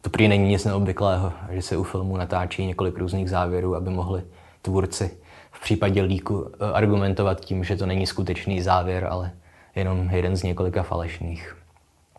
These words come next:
Nicméně právě v případě Sherlocka to tak nebylo a řada diváků byla zklamaná. A pokud si pamatuju, tak mně se zakončení Sherlocka taky moc nelíbilo.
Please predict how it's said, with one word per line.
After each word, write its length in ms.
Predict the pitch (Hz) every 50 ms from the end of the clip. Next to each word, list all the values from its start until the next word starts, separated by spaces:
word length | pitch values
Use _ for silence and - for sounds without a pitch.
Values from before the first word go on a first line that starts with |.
| _ _ - - - - - - -
Nicméně 260 | 123 131 143 135 117
právě 240 | - 107 110 113 104
v 40 |
případě 340 | - - 120 107 110 104 104
Sherlocka 360 | - - 104 104 107 104 107
to 80 | 101 101
tak 120 | 101 98
nebylo 420 | 104 92 90 90 92 92 87 90 92
a 80 | 87 - - - - - - -
řada 280 | - 95 107 92 98 95
diváků 500 | 92 95 92 95 92 92 90 - - 95
byla 160 | 95 98 92
zklamaná. 580 | - - - 92 87 87 90 90 87 87 87 87 - - - - - _ _ _ _ _ _ _ _ _ _ _ _ _ _ - -
A 60 | -
pokud 240 | 98 110 95 120 113
si 80 | - 110
pamatuju, 360 | 110 104 104 98 - 104 101
tak 100 | 98 -
mně 100 | 104 92
se 120 | - 110
zakončení 440 | 98 98 - 107 101 95 - 104 95
Sherlocka 300 | - 104 98 98 92 98
taky 180 | 95 90 - 98
moc 180 | 98 95 92
nelíbilo. 500 | - 92 92 92 95 - 87 85 95 92